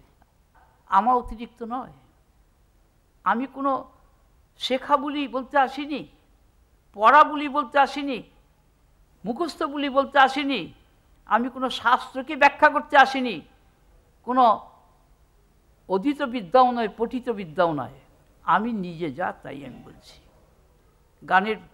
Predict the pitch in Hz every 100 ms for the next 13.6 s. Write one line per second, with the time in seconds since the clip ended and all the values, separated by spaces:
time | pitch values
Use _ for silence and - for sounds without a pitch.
0 | _ _ _ _ _ 214 277 285 302 277
1 | 294 247 220 - 202 196 165 - - 151
2 | 165 175 - _ 220 226 - 220 156 113
3 | - _ _ _ _ _ _ _ _ _
4 | _ _ _ - 269 339 262 269 320 302
5 | 277 254 247 220 202 175 170 - 170 160
6 | 143 131 - 147 143 - 240 294 294 _
7 | _ _ 117 262 233 233 254 302 247 160
8 | - _ _ _ _ _ 156 220 214 175
9 | - 151 123 127 131 180 190 - 262 247
10 | 196 156 131 147 127 233 254 - 233 147
11 | - - _ _ _ _ - 175 214 147
12 | 139 117 139 _ _ - 254 254 226 185
13 | 185 208 170 - 139